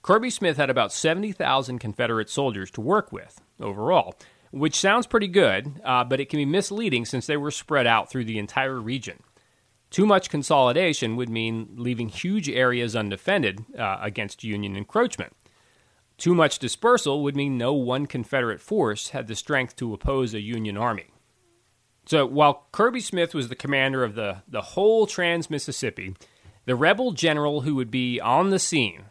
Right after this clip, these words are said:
to protect Shreveport was Lieutenant General Richard Taylor, who was responsible for the military district that included the western part of Louisiana.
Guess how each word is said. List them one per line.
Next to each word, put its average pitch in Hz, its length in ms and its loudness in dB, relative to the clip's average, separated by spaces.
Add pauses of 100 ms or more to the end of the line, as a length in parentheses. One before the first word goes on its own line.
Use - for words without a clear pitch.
to 135 100 -8
protect 156 360 -2
Shreveport 127 720 -4 (100)
was 117 280 -10
Lieutenant 147 460 -2
General 120 420 0
Richard 123 360 -6
Taylor, 101 400 -8 (800)
who 151 100 4
was 131 240 2
responsible 196 600 0
for 165 120 -4
the 123 100 -2
military 165 580 0
district 113 420 -6
that 120 140 -8
included 170 440 -6
the 127 80 -6
western 127 460 -4
part 113 260 -4
of 98 100 -8
Louisiana. 101 640 -6